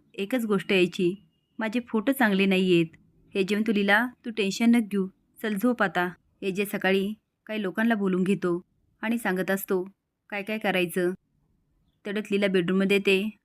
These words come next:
आणि ते लोक बाहेर जातात. लीला म्हणते, "काय झालं?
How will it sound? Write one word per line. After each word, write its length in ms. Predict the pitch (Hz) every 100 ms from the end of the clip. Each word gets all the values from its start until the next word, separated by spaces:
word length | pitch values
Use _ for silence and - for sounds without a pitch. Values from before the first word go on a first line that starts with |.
| _ _ -
आणि 120 | 226 226
ते 80 | 214
लोक 200 | 180 226
बाहेर 280 | 226 196
जातात. 340 | 180 180 175 170 - _ _ _ _ _ _ 208
लीला 180 | 214
म्हणते, 180 | 226 233
"काय 200 | 220 214
झालं? 360 | 226 214 208